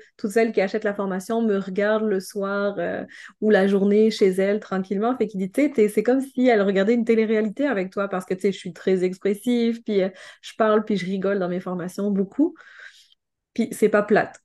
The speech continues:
Crois-moi qu'une formation avec moi, c'est loin d'être plate. <laughs>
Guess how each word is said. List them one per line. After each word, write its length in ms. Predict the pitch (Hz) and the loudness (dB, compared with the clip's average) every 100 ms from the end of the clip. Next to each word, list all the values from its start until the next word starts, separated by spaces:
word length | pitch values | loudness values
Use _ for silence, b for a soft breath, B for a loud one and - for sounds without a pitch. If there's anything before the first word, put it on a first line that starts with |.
| - | -8
Crois-moi 420 | - 233 254 254 | 2 6 8 6
qu'une 180 | 254 254 | 4 4
formation 420 | 233 240 240 240 | 4 4 4 4
avec 160 | 247 233 | 2 2
moi, 160 | 240 | 0
c'est 140 | 254 247 | 2 4
loin 260 | 214 226 | 4 4
d'être 240 | 262 226 - | 4 2 2
plate. 340 | 226 190 - | 0 0 -2
<laughs> 1700 | 381 370 320 262 285 - 427 - 381 311 294 370 - - - 320 302 | 0 0 0 -2 0 2 0 0 -4 -2 -6 -8 -10 -10 0 0 0